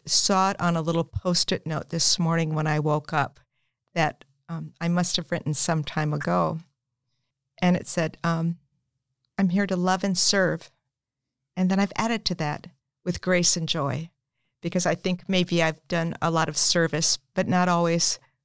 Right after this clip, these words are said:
uh, with a lot of grace and joy. And so this season of my life is adding on the, those ways of being as I love and serve. How lucky am I to say that that's why I'm here?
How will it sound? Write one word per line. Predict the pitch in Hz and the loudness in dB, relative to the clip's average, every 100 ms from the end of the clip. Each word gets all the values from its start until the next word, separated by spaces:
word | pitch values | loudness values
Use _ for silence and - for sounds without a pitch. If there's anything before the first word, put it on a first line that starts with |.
| _ _ | _ _
uh, | 160 165 165 165 - - | -2 0 0 -4 -8 -6
with | 190 208 | -2 0
a | |
lot | 196 208 | 0 -2
of | 185 | -2
grace | 214 202 - | 0 2 2
and | 208 | 0
joy. | 233 262 180 151 _ _ _ _ - | -2 -2 -2 -4 _ _ _ _ -4
And | 190 180 | 0 2
so | - 180 | 2 0
this | 202 226 | 0 2
season | - 214 180 180 | 2 2 2 2
of | 170 | 0
my | 160 160 | 0 -2
life | 160 160 175 | 0 -2 -2
is | - 175 - | -2 -2 -2
adding | 165 170 165 | -2 0 -2
on | 170 170 170 | 0 0 0
the, | 170 165 - | 0 -2 -6
those | - 175 160 | 0 2 2
ways | 185 175 170 | 2 0 0
of | 143 143 | -4 -4
being | - 170 175 156 147 156 _ _ _ _ _ | 0 4 4 4 0 -4 _ _ _ _ _
as | 156 156 | -4 -2
I | 160 | 0
love | 156 160 165 | -2 -2 -2
and | 165 | 0
serve. | - - 160 151 _ _ _ _ _ _ _ - | 2 0 -2 -6 _ _ _ _ _ _ _ -4
How | 190 | 0
lucky | 185 180 180 | 2 0 -2
am | 165 | -4
I | 170 165 165 | -4 -4 -6
to | - | -6
say | 175 180 | -2 -2
that | 170 175 | -2 -6
that's | 170 - - | -6 -4 -4
why | 175 | -2
I'm | 175 | -2
here? | 165 175 | -6 -12